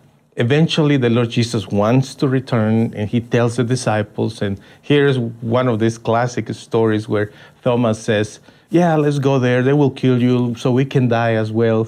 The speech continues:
You know, the negative person, which always is part of the stories of our lives.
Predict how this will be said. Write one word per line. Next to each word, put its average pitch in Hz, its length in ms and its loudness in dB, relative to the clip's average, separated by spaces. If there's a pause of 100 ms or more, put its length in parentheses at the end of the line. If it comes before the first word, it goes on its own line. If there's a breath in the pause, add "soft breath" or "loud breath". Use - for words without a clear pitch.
(160)
You 107 100 -2
know, 113 160 0
the 101 160 -4
negative 110 560 -2
person, 113 480 0 (300 loud breath)
which 110 200 -2
always 170 500 2
is 139 120 2
part 120 360 -4
of 113 120 -2
the 117 100 -2
stories 98 640 -4
of 101 140 -2
our 107 260 0
lives. 104 560 -6